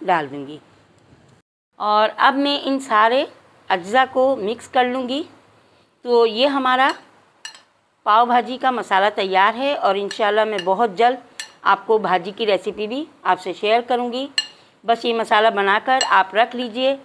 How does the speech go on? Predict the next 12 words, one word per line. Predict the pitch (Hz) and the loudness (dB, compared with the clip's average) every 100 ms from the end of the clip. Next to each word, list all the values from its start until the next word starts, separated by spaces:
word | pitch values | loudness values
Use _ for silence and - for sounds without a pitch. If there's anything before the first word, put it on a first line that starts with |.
| _ | _
और | 190 185 | -2 -2
जिस | 214 277 | -2 -2
वक्त | 285 247 | -2 -4
भी | 262 | -2
बनाना | 226 208 214 214 | 0 0 -2 -2
चाहें, | 214 196 254 - _ _ _ | -4 -4 -8 -12 _ _ _
बना | 175 170 165 | -6 -4 -4
सकते | - - 160 | -10 -18 -2
हैं। | - - - - _ _ _ _ _ _ _ _ - - - _ _ _ _ _ _ _ _ _ - | 0 0 -6 -18 _ _ _ _ _ _ _ _ -12 -10 -10 _ _ _ _ _ _ _ _ _ -12
ये | 233 | -6
देखें | 247 262 | -4 -4
नाज़रीन, | 247 226 269 | -4 -4 -6